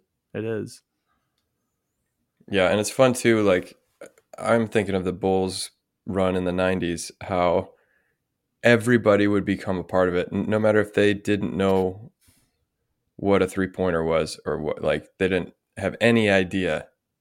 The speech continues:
Speaker 2: Little kids, people who are not sports fans, like, just r-, c-, coming and warming themselves on that energy of the, the, some people are, like, super obsessed and they can't even enjoy it because they're just too, like, caught in the weeds of the details.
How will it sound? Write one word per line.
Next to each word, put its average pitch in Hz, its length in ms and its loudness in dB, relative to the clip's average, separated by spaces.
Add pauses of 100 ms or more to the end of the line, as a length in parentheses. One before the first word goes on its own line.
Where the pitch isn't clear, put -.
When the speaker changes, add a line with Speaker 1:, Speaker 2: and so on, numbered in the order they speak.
(260)
Speaker 2:
Little 104 180 2
kids, 104 640 0 (800)
people 101 200 -2
who 101 100 0
are 95 80 2
not 95 200 2
sports 98 320 0
fans, 92 420 -2
like, 90 200 -2
just - 260 -8 (960)
r-, 104 100 -10 (360)
c-, - 240 -20
coming 110 280 2
and 95 140 -2
warming 101 280 2
themselves 92 420 -2
on 90 140 -4
that 87 180 -4
energy 90 640 -6 (360)
of 92 100 -4
the, 92 100 -6 (120)
the, - 260 -4
some 127 160 4
people 98 240 2
are, 92 60 6
like, 87 140 2
super - 360 0
obsessed 90 440 0
and 90 80 -6
they 82 80 -2
can't 95 240 -4
even 87 160 -6
enjoy 90 300 -2
it 90 120 -2
because 87 280 -8
they're 87 100 -6
just 85 340 -10
too, 95 360 -2
like, 90 320 -4
caught 85 220 -2
in 82 60 -6
the 87 100 -6
weeds 92 280 -4
of 80 60 -12
the 82 60 -8
details. 92 600 -4